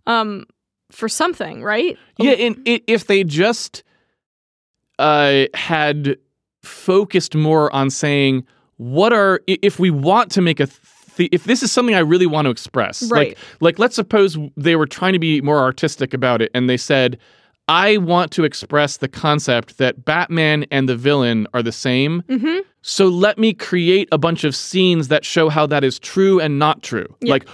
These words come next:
Speaker 2: what are all the aspects of it, right?"
Speaker 1: Mm-hmm.
Speaker 2: And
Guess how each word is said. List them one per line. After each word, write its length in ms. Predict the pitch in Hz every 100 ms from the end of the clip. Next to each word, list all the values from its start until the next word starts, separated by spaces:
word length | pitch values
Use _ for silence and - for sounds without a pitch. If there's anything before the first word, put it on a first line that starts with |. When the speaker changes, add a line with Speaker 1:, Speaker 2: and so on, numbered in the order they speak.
| -
Speaker 2:
what 240 | 151 196
are 120 | 208
all 200 | 160 170
the 120 | 165
aspects 420 | 139 151 - 135 -
of 120 | 101
it, 100 | -
right?" 300 | 113 120 127
Speaker 1:
Mm-hmm. 240 | 240 247 392 - _ _
Speaker 2:
And 340 | 190 190 185